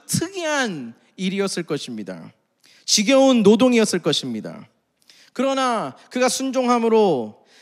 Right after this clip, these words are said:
나무 위에 나무가 더해지면서 보이지 않았던 방주의 모습이 서서히 완성되었을 것입니다.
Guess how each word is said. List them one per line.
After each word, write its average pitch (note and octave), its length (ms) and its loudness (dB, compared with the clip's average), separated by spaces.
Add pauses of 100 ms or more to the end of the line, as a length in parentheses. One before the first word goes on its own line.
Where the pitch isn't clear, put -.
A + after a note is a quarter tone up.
(120)
나무 A#3+ 440 4
위에 A3 540 2
나무가 B3+ 480 -2
더해지면서 G3 1120 -2 (3250)
보이지 C4+ 340 0
않았던 B3+ 460 -4
방주의 C4 480 -2
모습이 A3 480 -4
서서히 B3+ 480 -4
완성되었을 A3+ 840 -4
것입니다. A#2 680 -10